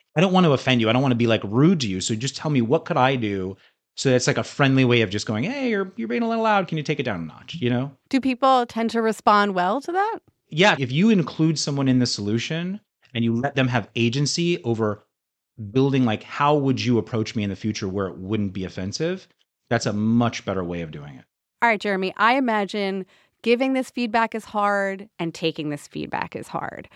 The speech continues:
Speaker 2: I kinda wanna play it out. So you've been dealing maybe with some of these coworker quirks that come up. Give us an example of a coworker quirk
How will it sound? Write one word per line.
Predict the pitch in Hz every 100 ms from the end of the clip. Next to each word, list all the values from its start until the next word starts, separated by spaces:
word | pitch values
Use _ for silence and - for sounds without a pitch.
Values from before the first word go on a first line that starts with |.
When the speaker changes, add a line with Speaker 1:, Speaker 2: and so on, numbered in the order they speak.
| - - _
Speaker 2:
I | 320
kinda | 320 262 269
wanna | 269 240
play | 208 - 202 180
it | 160
out. | 139 117 - -
So | - 208 196 185 180 _ _ _ _ _
you've | 214 247
been | 262 233
dealing | 220 202 202 202
maybe | 190 185
with | 190 185
some | 190
of | 180
these | 175 180
coworker | - 185 180 170
quirks | 165 - 175 -
that | 185
come | - 175
up. | 147 -
Give | 233
us | 220
an | 220
example | 185 175 160 131 143 120 -
of | -
a | 170
coworker | - 170 156 160
quirk | - 160